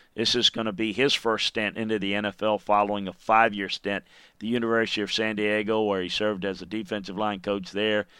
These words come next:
thirty-nine years old, played in the league for a while, including playing for the Chargers. So, uh, those are some of the coaching moves over the weekend. Uh, wanna get into, um,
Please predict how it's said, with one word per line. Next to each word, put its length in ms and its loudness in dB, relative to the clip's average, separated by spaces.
thirty-nine 540 2
years 300 0
old, 320 2
played 260 2
in 40 -6
the 80 -2
league 260 0
for 160 0
a 60 4
while, 380 6
including 480 -4
playing 280 -2
for 100 -6
the 100 -6
Chargers. 580 0
So, 320 4
uh, 100 4
those 360 6
are 120 0
some 220 2
of 40 -6
the 80 -2
coaching 460 0
moves 440 -2
over 580 2
the 180 -2
weekend. 800 -6
Uh, 300 -2
wanna 240 2
get 320 6
into, 840 0
um, 560 4